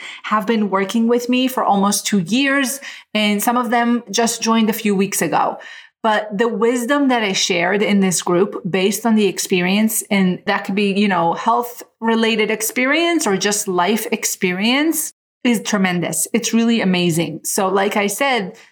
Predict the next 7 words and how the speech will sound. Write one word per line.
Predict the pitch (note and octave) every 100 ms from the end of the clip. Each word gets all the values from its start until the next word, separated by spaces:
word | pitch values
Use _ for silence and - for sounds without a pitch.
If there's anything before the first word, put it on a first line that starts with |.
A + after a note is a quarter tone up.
| _
they | F#3 A3 C4
are | C4 A#3+
sharing | - G#3 G#3+ A3 G#3+
in | G3+ G#3
each | G3+ G3+ -
other's | F#3 E3+ - -
struggle. | - A#3+ B3 C4+ C4+ C4+